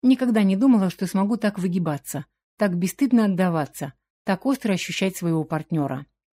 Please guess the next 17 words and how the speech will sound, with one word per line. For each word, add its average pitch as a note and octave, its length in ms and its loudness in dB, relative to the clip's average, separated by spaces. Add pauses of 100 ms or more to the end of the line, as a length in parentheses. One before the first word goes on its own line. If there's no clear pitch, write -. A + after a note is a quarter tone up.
Нам C4+ 220 6
не C4+ 80 8
нужны C4 300 6
были A3+ 140 4
слова, D3+ 420 -2
только E3+ 320 -6
поцелуи G#3+ 460 0
и - 20 2
касания, E3 580 -2
что - 160 -10
перетекали D#3+ 540 -4
из D#3 220 -6
нежных G#3 400 2
в D#3+ 160 -8
грубые F#3 580 0
и B3+ 120 2
наоборот. D#3 640 2